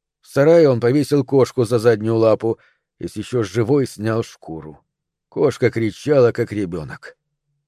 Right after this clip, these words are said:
Альфред долго стоял рядом и заворожённо наблюдал, как после долгих мучений её медленно покидала жизнь. Он засунул мышь в пластиковую коробку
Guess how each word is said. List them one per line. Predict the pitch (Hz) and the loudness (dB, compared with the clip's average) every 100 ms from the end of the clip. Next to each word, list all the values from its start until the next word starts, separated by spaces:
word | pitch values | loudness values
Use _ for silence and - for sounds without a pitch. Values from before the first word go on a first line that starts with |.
| _ | _
Альфред | 98 117 107 120 | 0 2 2 0
долго | 107 131 120 110 | 2 2 2 0
стоял | - 107 110 | 0 2 2
рядом | 143 139 127 _ _ _ _ | 2 0 -4 _ _ _ _
и | 92 | -6
заворожённо | 95 120 135 120 170 156 143 | -2 2 2 2 2 2 2
наблюдал, | 139 127 127 156 135 | 2 2 4 4 4
как | 120 | -2
после | - 131 123 120 | -2 -2 0 2
долгих | 135 120 117 | 2 0 -4
мучений | 110 117 165 151 127 - _ _ _ - | -6 -4 0 0 -2 -8 _ _ _ -6
её | 98 101 | -2 0
медленно | 135 165 135 131 123 | 2 2 2 0 -2
покидала | 113 104 98 107 107 | -4 -6 -2 -2 -2
жизнь. | 82 87 82 69 71 _ _ _ _ _ _ - | -6 -10 -14 -16 -20 _ _ _ _ _ _ -6
Он | 104 120 | -2 0
засунул | 120 123 - 156 131 117 | 2 2 2 0 2 0
мышь | 151 147 | -2 -4
в | - | -2
пластиковую | 127 120 123 120 120 107 | 0 0 -2 0 0 0
коробку | 117 160 156 131 | 2 0 2 -2